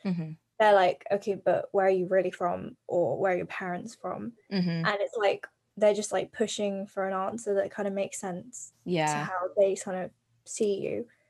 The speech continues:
Speaker 2: So
Speaker 1: Yeah.
Speaker 2: in the end, it's kind of just easier to just tell them kind of outright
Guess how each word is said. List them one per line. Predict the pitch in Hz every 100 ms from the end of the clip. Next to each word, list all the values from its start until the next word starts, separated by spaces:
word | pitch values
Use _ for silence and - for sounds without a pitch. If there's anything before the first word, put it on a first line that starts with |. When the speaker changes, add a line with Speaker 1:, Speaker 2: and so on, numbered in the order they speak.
| -
Speaker 2:
So | 165 226
Speaker 1:
Yeah. |
Speaker 2:
in | 220 214
the | 202
end, | 196 196
it's | 175 -
kind | 202 185
of | 180
just | 190 190
easier | 180 185 170
to | -
just | - 180 - _ -
tell | - 190 185
them | 185 175 165 _ _
kind | - 180
of | 170
outright | - 175 175 170 170